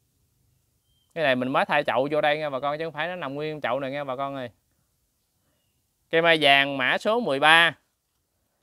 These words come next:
Mình giao lưu với bà con là một triệu tám trăm ngàn. Cây mình cũng bao ship toàn quốc nha bà con. Cây mình bó bầu chứ mình, nếu mà gần á thì mình ship luôn cái chậu này luôn, mình bó cho bà con luôn, nhưng mà mình không đảm bảo là cái chậu nguyên nha bà con.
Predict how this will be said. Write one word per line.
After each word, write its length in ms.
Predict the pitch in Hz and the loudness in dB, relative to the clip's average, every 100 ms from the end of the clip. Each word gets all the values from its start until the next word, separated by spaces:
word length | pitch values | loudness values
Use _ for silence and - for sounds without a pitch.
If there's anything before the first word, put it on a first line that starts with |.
| _ _ _ - | _ _ _ -10
Mình 140 | 127 | -2
giao 160 | 139 160 | 2 2
lưu 140 | 165 | 2
với 120 | 180 180 | 2 4
bà 160 | 135 | 2
con 300 | 147 160 160 | 4 2 2
là 220 | 143 131 | 0 0
một 200 | 131 131 - | 0 -4 -4
triệu 340 | 123 131 160 - | -2 0 -2 0
tám 300 | 226 220 381 | 2 2 0
trăm 180 | 226 160 | -6 -4
ngàn. 260 | - 131 127 _ - | -2 -2 -4 _ -8
Cây 160 | 151 151 | -4 -4
mình 140 | 127 | -6
cũng 100 | 165 | -2
bao 160 | 180 151 | 0 0
ship 220 | 214 - | -2 0
toàn 200 | 139 139 | 0 2
quốc 160 | 190 | 0
nha 100 | 214 | 0
bà 120 | 151 135 | -2 0
con. 220 | 151 165 | 0 2
Cây 120 | 165 | 0
mình 120 | 143 | 2
bó 140 | 160 214 | 2 4
bầu 200 | 139 151 | 4 2
chứ 140 | 185 | -2
mình, 240 | 170 143 147 _ _ _ _ - | -4 -6 -12 _ _ _ _ -8
nếu 120 | 208 | -2
mà 340 | 175 143 143 143 | 2 2 2 4
gần 260 | 143 147 | 4 4
á 100 | 170 | 0
thì 140 | 165 139 | -2 -4
mình 140 | 143 | -4
ship 220 | - - | -4 -2
luôn 140 | 180 180 | -2 -2
cái 80 | |
chậu 200 | 208 139 | 0 0
này 100 | 160 | 0
luôn, 200 | 156 170 | 0 0
mình 180 | 160 139 | -2 -2
bó 220 | 156 226 | 0 0
cho 120 | 349 170 | 0 0
bà 120 | 147 | 0
con 240 | 165 170 | 2 2
luôn, 200 | 170 170 | 0 -2
nhưng 120 | 170 | -6
mà 200 | 151 139 | -8 -6
mình 100 | 135 | -4
không 160 | 156 165 | -4 -4
đảm 180 | 160 175 | -4 -2
bảo 180 | 139 226 | 0 0
là 120 | 160 | 0
cái 100 | 196 | -2
chậu 180 | 123 160 | 0 2
nguyên 260 | 180 180 | 2 0
nha 140 | 185 165 | 0 -2
bà 120 | 147 | 0
con. 180 | 165 | 0